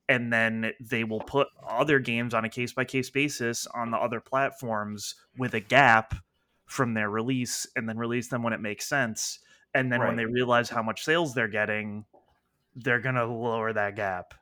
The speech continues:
Speaker 1: And that is basically what they are testing, right? Like, that's, that's exactly what is happening. Um,
Speaker 2: I mean, this is no different than what Sony's doing with, uh, the games on Steam.
Speaker 1: No, it isn't,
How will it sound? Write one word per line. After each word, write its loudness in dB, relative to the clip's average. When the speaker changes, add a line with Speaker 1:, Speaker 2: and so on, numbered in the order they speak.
Speaker 1:
And 6
that 8
is -2
basically 0
what 2
they 4
are 4
testing, 0
right? -2
Like, -6
that's, -4
that's -12
exactly -6
what -8
is -14
happening. -14
Um, -6
Speaker 2:
I 0
mean, -2
this -4
is -2
no 0
different -2
than -6
what -6
Sony's -8
doing -8
with, -10
uh, -8
the -12
games -12
on -16
Steam. -20
Speaker 1:
No, 6
it 4
isn't, 4